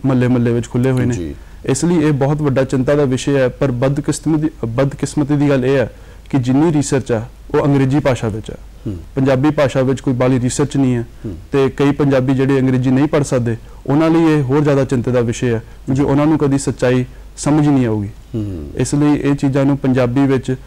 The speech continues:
Speaker 1: ਫੈਲਾਉਣਾ ਸਾਡਾ, ਸਾਡਾ ਫਰਜ਼ ਬਣਦਾ। ਜਿਹੜੇ ਲੋਕੀ ਅੰਗਰੇਜ਼ੀ ਪੜ੍ਹਦੇ ਨੇ,
Speaker 2: ਜੀ।
Speaker 1: ਅਗਰ ਉਹ research ਪੜ੍ਹ ਰਹੇ ਨੇ, ਤੇ ਉਹ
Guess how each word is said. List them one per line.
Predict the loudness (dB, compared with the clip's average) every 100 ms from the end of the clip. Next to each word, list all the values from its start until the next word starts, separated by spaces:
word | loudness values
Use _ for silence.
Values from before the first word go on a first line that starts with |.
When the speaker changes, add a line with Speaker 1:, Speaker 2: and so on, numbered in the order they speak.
| -18 -6
Speaker 1:
ਫੈਲਾਉਣਾ | -2 0 0
ਸਾਡਾ, | 0 0 0 -2
ਸਾਡਾ | -2 0 2
ਫਰਜ਼ | 0 0 0
ਬਣਦਾ। | 0 0
ਜਿਹੜੇ | 0 0
ਲੋਕੀ | -2 -2
ਅੰਗਰੇਜ਼ੀ | -2 -2 -2
ਪੜ੍ਹਦੇ | -2 -2 -2 -2
ਨੇ, | -2
Speaker 2:
ਜੀ। | -6 -12 -8 -2
Speaker 1:
ਅਗਰ | 0
ਉਹ | 0
research | -2 -2 -4
ਪੜ੍ਹ | -2 -2
ਰਹੇ | 0
ਨੇ, | -2
ਤੇ | -2
ਉਹ | 0 0 -2